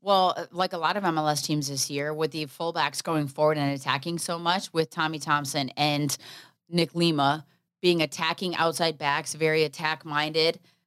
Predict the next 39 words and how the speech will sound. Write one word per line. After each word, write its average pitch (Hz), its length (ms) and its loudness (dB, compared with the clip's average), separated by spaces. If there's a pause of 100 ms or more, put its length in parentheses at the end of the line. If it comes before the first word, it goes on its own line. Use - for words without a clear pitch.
(140)
I 165 160 2
think 196 280 -4
that 175 160 4
is 220 160 2
where 208 120 2
you 143 120 2
can 143 160 -4
get 123 160 0
at 117 180 0
'em. 120 220 -6
And 165 120 0
we 175 120 -6
talk 190 260 -2
about 170 280 -2
this, 170 220 0
I 165 40 -6
think 226 200 -4
we, 175 160 -2
we 170 80 -12
talked 202 220 -4
about 180 160 0
this 170 140 -4
the 180 80 -2
other 165 180 -2
day. 160 300 0
It's 151 140 -4
who's 254 260 2
gonna 214 180 0
win 185 220 -4
that 160 160 -2
battle, 160 280 0
who's 175 200 -4
gonna 185 180 -2
be 165 160 -2
on 156 120 0
that - 160 -2
front 156 280 -2
foot 156 220 0
first - 440 0